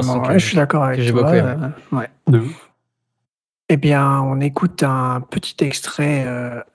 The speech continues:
Speaker 2: euh, rapide. Si vous ne l'entendez pas sur YouTube, c'est parce que, euh, les droits d'auteur ne le permettent pas. Cependant, sur, euh, toutes les plateformes, euh,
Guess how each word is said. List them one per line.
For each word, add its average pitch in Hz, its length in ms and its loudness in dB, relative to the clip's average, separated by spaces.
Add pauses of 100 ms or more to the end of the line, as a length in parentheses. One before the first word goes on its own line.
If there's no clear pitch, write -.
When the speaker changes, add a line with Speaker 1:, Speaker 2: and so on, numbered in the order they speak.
Speaker 2:
euh, 139 200 -2
rapide. 185 680 -2 (140)
Si 208 520 0
vous 156 140 -2
ne 151 80 0
l'entendez 156 380 0
pas 147 200 0
sur 147 200 -10
YouTube, 135 480 -8
c'est - 180 -12
parce - 320 -12
que, 131 480 -6
euh, 123 200 -8
les 135 120 -6
droits 143 220 0
d'auteur 143 360 0
ne 135 80 0
le 127 60 -6
permettent 139 400 -2
pas. - 180 -2 (360)
Cependant, 147 520 0
sur, 131 360 -6
euh, 123 160 -6
toutes - 240 -16
les 147 120 -2
plateformes, 139 680 -6
euh, 120 280 -10